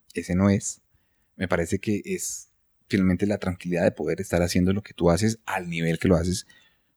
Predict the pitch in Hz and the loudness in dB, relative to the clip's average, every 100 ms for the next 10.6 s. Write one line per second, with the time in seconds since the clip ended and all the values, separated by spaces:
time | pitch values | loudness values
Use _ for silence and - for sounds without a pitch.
0 | _ _ - 117 101 87 85 80 85 95 | _ _ -2 0 2 0 -2 -4 -6 -6
1 | 95 - 78 - 76 - - 90 92 95 | -6 -6 -6 -6 -8 -10 -6 0 0 0
2 | - - 82 76 80 82 95 92 82 85 | -8 -6 -4 -2 0 2 2 4 4 4
3 | - - - 95 120 - _ _ _ _ | 0 -10 -6 -6 -6 -14 _ _ _ _
4 | 92 85 80 76 76 - 98 95 85 - | -2 0 0 -2 -4 -10 -6 0 0 2
5 | 80 80 98 87 - 82 78 71 - _ | 0 2 0 -2 0 0 0 -4 -14 _
6 | _ _ _ _ _ - 95 82 87 90 | _ _ _ _ _ 2 2 2 0 2
7 | 82 78 78 85 - 87 82 _ _ _ | 2 4 2 2 2 2 2 _ _ _
8 | _ 85 90 85 85 82 - 80 85 85 | _ -2 0 0 -2 -2 0 -2 -2 -4
9 | 80 76 - - 58 - - 90 76 76 | -4 -4 -6 -4 -4 -4 -2 0 0 0
10 | - 87 80 87 85 | 0 0 0 0 -2